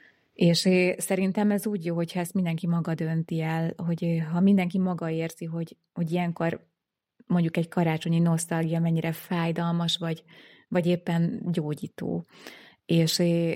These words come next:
szerintem ilyenkor mérlegelni kell azt, hogy kész-e egy család arra, hogy, hogy akár új hagyományokat alakítson ki a hiányzó másikra emlékezve,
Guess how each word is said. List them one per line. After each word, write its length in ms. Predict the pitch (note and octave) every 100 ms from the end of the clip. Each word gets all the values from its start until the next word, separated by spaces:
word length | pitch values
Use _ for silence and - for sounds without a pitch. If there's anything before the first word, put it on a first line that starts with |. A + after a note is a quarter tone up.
| - _ _ _ _ _
szerintem 420 | - F#3 F#3 F#3+
ilyenkor 340 | F#3 F#3 G3+ G3
mérlegelni 640 | F#3+ E3 D#3+ D#3+ E3 E3
kell 300 | - E3+ E3+
azt, 220 | E3 -
hogy 180 | F3 -
kész-e 720 | F3+ E3 - E3 E3 - _ -
egy 140 | E3+
család 380 | - F3 E3+ E3
arra, 380 | E3+ D#3 D#3 D#3+
hogy, 260 | D#3+ E3 -
hogy 180 | F3 F3
akár 260 | E3+ F3
új 140 | E3+ E3
hagyományokat 720 | F3 E3+ E3 E3 D#3+ E3 E3+
alakítson 640 | E3 E3 E3 E3 - E3+ E3+
ki 160 | F3
a 40 | E3
hiányzó 580 | E3+ D#3+ D#3+ D#3+ D#3+ -
másikra 680 | E3+ F3+ E3+ - F3 -
emlékezve, 800 | E3 E3 E3 - E3 E3+ F3 E3+